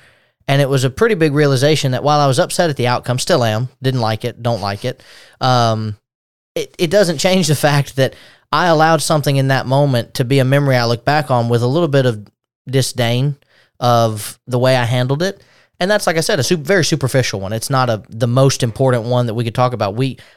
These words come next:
obviously, when we say the words "the past," most people gravitate immediately towards something really good or something really bad.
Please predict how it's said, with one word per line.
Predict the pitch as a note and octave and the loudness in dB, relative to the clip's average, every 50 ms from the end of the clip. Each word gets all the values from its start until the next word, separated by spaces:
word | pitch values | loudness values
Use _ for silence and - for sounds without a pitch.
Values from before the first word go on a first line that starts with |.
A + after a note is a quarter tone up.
| _ - | _ -2
obviously, | D3 D#3+ F3 F3 E3+ D3 - - - C3 B2+ | 0 0 2 2 2 0 0 0 -2 -4 -4
when | A#2+ A#2+ B2 | -4 -4 -4
we | C3+ D3 | -4 -4
say | - - D#3 C#3+ | -2 -2 -2 -2
the | B2+ A#2+ | -2 -2
words | A#2 B2+ C3 B2+ A#2+ A2+ A2 G#2 - | -2 -2 -2 -2 -4 -4 -6 -10 -12
"the | - - G#2+ | -10 -10 -10
past," | - - B2+ F2 F2 - - - - - - - _ _ _ _ _ _ _ _ _ _ _ _ - | -6 -6 -8 -6 -8 -10 -10 -10 -10 -10 -14 -18 _ _ _ _ _ _ _ _ _ _ _ _ -6
most | A#2 B2 C#3+ E3+ F3 - - - | 0 2 4 4 2 2 -2 -2
people | - C#3+ C3 - B2 | -2 -2 0 -2 -4
gravitate | A2+ G#2 B2 B2 B2 A#2+ A#2+ - - - A#2+ A2+ - - | -4 -2 0 0 0 0 -2 -4 -2 -2 -2 -2 -2 -6
immediately | G#2+ A2 A2+ B2 C#3+ D#3 D#3 C#3 A#2+ A2+ G#2 - - G#2 G#2 F#2+ G2 G2 - _ _ _ _ _ _ _ _ _ _ _ _ _ _ - | -6 -4 -2 -2 0 0 0 -2 -2 -4 -6 -6 -8 -8 -8 -8 -10 -12 -14 _ _ _ _ _ _ _ _ _ _ _ _ _ _ -6
towards | - D3 C#3+ C3+ B2+ A#2+ G#2+ - | -2 0 0 0 0 -2 -2 -4
something | - - C#3 C3+ A#2 - A#2+ A2+ A2+ | -2 0 0 0 0 -2 -4 -2 -2
really | A#2+ B2+ B2 A#2 A2 | 0 0 0 -2 -2
good | G#2 G#2 C3+ D3 E3+ F3+ F3 E3+ E3+ - _ _ _ _ _ _ _ _ _ _ _ | -2 0 2 4 4 4 2 0 -8 -12 _ _ _ _ _ _ _ _ _ _ _
or | - B2+ B2+ | -4 -2 -2
something | B2 - C#3+ B2+ A#2 - A#2+ A#2 | 0 0 -2 -2 -2 -2 -2 -2
really | A2+ A2+ G#2+ A2 G#2+ | -2 -2 -2 -2 -4
bad. | F#2 F#2 C#2 - - - | -4 -6 -8 -10 -16 -18